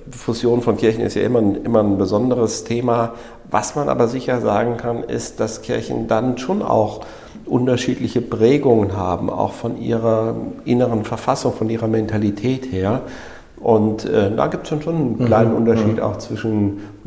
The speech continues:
Speaker 1: der nordhessischen und der südhessischen Kirche. Ähm, aber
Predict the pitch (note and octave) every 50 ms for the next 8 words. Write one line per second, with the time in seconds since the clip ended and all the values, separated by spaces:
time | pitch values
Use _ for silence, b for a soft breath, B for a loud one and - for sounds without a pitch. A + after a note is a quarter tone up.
0 | - - G#2+ G2+ G2+ G#2 A2 A2+ - - - - - A2 - B2+ B2 - - A2+
1 | G#2 A2 A2 C3 D3+ D3 - - G2 - - F#2+ F2+ - G2 F2+ - G2 G2 F#2+
2 | G2 - B2+ B2 B2 B B B B B B B B B - - G#2 G#2+ A2+ A2
3 | A2 G#2+ G#2+ G#2 G#2 G#2 G#2 B B B B B B B B - B2+ B2+ C3+ C#3+
4 | C3 - - - - - - - - - -